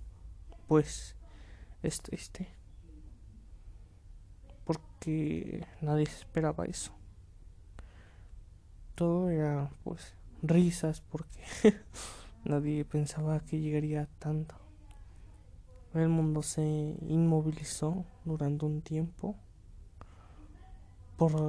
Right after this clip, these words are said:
lo mismo del, el covid diecinueve. Eh, pues, em, ya hasta ahora todo,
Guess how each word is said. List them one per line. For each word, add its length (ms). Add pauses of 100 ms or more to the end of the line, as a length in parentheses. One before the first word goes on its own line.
(480)
lo 80
mismo 420
del, 300 (680)
el 340
covid 320
diecinueve. 640 (1600)
Eh, 760 (580)
pues, 500 (2000)
em, 520 (640)
ya 420
hasta 240
ahora 180
todo, 460